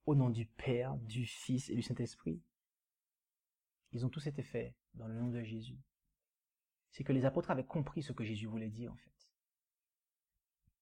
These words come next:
Et pour terminer la parenthèse, le Père a un nom,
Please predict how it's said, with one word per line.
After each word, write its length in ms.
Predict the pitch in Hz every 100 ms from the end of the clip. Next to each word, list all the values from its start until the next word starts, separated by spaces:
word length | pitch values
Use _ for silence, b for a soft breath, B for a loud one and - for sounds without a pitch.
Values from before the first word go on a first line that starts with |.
| _
Et 160 | - 127
pour 160 | 131 139
terminer 280 | 151 151
la 120 | 139 123
parenthèse, 680 | 120 117 156 147 110 - _ _ _ _ _ _ _
le 120 | - 117
Père 280 | 180 175
a 100 | 131
un 100 | 127
nom, 340 | 120 135 190